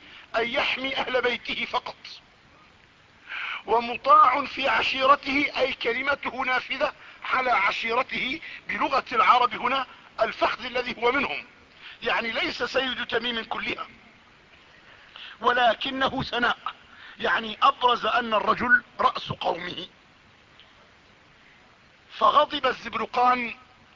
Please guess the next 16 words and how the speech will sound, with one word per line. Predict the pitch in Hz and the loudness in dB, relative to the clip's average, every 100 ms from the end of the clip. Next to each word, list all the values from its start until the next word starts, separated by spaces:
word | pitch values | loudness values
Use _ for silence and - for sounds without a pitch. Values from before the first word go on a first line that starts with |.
| _ - | _ -6
وقال: | 190 - 214 143 117 - - - - _ _ - - _ _ _ - | -4 4 4 4 -4 -20 -20 -20 -20 _ _ -20 -20 _ _ _ -8
"يا | 135 277 | 2 6
رسول | 269 226 240 226 | 6 2 -2 -4
الله، | 202 214 233 - - - _ _ _ _ _ _ _ _ _ _ _ _ _ _ _ _ _ _ - - - - - _ _ _ _ _ _ _ _ _ _ _ _ 294 | -2 0 0 -2 -10 -20 _ _ _ _ _ _ _ _ _ _ _ _ _ _ _ _ _ _ -20 -20 -20 -20 -20 _ _ _ _ _ _ _ _ _ _ _ _ -2
إنه | 330 311 285 285 277 | 0 2 2 2 2
ليعلم | 254 254 240 254 254 220 | 4 4 4 4 2 0
أكثر | 220 - - - 208 | -2 -4 -2 2 4
من | 208 202 | 2 0
ذلك"، | 208 165 - - - - - - - | 0 -2 -6 -8 -8 -10 -14 -20 -6
يعني | 170 175 190 | -4 -4 -2
يعلم | 240 233 254 254 247 | -2 0 0 -2 -4
عني | 170 202 233 226 247 | -4 -4 -4 -6 -6
وأني | 233 202 - 233 226 - | 0 0 0 -2 -4 -6
أكثر | - - 214 | -6 0 0
من | 220 | 0
ذلك، | 220 214 - - | 0 0 0 -10